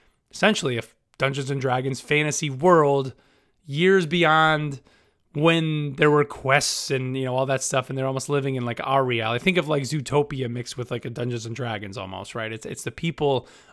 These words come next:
of a Dungeons and Dragons world living in a modern society, um, and they've almost forgotten, you know, that, that fantasy side.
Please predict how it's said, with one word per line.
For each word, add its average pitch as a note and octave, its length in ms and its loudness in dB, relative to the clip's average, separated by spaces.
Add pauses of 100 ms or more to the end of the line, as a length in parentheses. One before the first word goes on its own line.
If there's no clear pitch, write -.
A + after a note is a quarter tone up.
(140)
of D#3+ 180 4
a D#3 60 4
Dungeons C#3 380 2
and B2+ 100 -4
Dragons A#2+ 380 -2
world C#3+ 480 6 (360)
living D3+ 520 2
in C3 420 -2 (760)
a C3+ 100 -6
modern A#2+ 640 -2
society, G#2+ 880 -6 (420)
um, A2 240 -12
and C3 140 -4
they've B2+ 80 0
almost B2 300 0
forgotten, A#2+ 640 -4 (200)
you A#2+ 120 -8
know, A2+ 100 -6
that, A#2 280 -8
that A#2+ 180 -10
fantasy A#2+ 340 -6
side. A2 380 -8